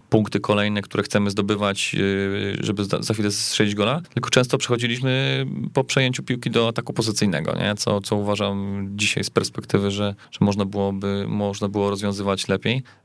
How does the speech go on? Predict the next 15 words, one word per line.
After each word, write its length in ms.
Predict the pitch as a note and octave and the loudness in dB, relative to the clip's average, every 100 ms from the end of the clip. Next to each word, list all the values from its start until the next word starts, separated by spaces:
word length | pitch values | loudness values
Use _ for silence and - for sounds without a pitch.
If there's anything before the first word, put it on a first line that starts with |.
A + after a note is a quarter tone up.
| - | 2
Y, 40 | G#2+ G#2+ G#2+ G#2+ G#2+ G#2+ G#2+ | 4 4 0 0 -2 -2 -2
jeżeli 280 | G#2+ A2+ B2 | -2 0 -2
chodzi 340 | B2 B2 A#2+ A2 | 0 0 0 0
o, 480 | A#2+ A#2 A#2 A#2 A#2 - - _ - - | 2 2 0 -2 -6 -14 -20 _ -2 0
y, 600 | A#1+ G#2+ G#2+ G#2+ G#2+ G#2+ | 0 0 0 0 -2 -4
fazę, 480 | - A2+ A2 A2+ A2 C3+ | 2 2 4 0 0 0
fazę 460 | A#2 A2 A2 A2 - | 0 2 0 2 -2
atakowania, 840 | A2 A2 A2 A2+ A2+ A#2+ A2+ A2+ | -2 0 0 2 0 0 0 0
moment 260 | A2 A2+ G#2+ | 0 0 -2
atakowania, 640 | G#2+ A2 G#2+ A2 A2 G#2+ A2 - | -2 -2 2 2 2 0 -2 -2
mm, 880 | G#2+ G#2 G2+ G#2 G#2 G2+ G2+ G2+ - | 0 2 0 -2 -2 -4 -4 -4 -4
no 180 | G2 G#2+ | 0 0
to 380 | G#2+ A2+ A2 G#2 G1+ - - - - - - - | 2 2 2 -2 -6 -8 -10 -12 -16 -14 -10 -4
dla 240 | A2 A#2 A#2+ | 2 4 2
mnie 520 | B2+ B2 A#2 A2+ | 0 -2 0 0